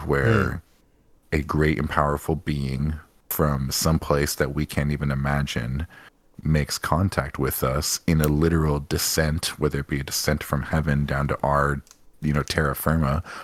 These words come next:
Speaker 1: or descent from other dimensions of space down to our terra firma.
Speaker 2: Mm.
Speaker 1: It descends down, makes contacts with us, and brings and elevates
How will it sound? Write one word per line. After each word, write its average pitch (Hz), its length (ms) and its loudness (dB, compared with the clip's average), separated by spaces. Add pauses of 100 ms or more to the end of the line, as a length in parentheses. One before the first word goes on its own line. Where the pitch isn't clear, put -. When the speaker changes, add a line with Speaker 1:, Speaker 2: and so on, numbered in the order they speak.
Speaker 1:
or 76 300 4
descent 71 480 0
from 73 300 0
other 73 220 -2
dimensions 71 680 0
of 65 100 -4
space 78 600 0
down 67 240 -4
to 64 60 -2
our 64 140 -2
terra 67 300 -4
firma. 69 540 0
Speaker 2:
Mm. 107 280 -2
Speaker 1:
It - 200 0
descends 76 480 0
down, 71 340 2
makes 71 220 -2
contacts 69 480 -2
with 69 180 -4
us, 76 260 0
and 69 200 -4
brings 71 400 0
and 69 100 -2
elevates 69 640 -2